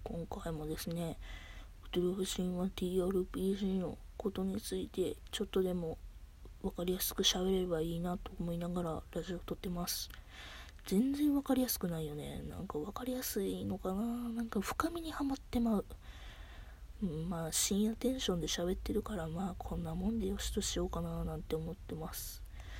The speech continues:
さてですね、前回はですね、えー、クトゥルフ神話ティーアールピージーにおいてサイコロが大切ですよとか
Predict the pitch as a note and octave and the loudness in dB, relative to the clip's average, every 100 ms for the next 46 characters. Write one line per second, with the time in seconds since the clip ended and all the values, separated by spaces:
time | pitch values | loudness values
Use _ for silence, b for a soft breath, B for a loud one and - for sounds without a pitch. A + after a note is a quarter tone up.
0 | B B B B - F#4 C#4+ A3 F#3 F3+ | B B B B 0 4 6 6 4 4
1 | C4 F4 - F#3+ E3+ D#3+ E3 E3 E3+ D3+ | 4 2 2 4 8 6 6 0 0 -2
2 | - - - F3 D#3+ D3+ - - A3 A3 | -6 -8 -8 -4 -2 -2 -4 2 6 6
3 | - G#3+ G#3 G3+ G3 - - G3 F#3 F#3+ | 4 4 4 4 2 -2 2 4 4 4
4 | F#3+ F#3+ E3+ D#3 D3+ D3+ - D3 C#3+ - | 2 2 0 -2 -2 -4 0 2 2 0
5 | - A3 - G#3 G3 F3+ - D#3+ D#3 - | 2 2 4 4 4 2 2 2 2 -4
6 | - D#3+ D3+ - C#3+ C#3+ C#3 C#3 - - | -6 -4 -2 0 0 0 0 -2 -6 -6
7 | - A2 - | -4 -4 -6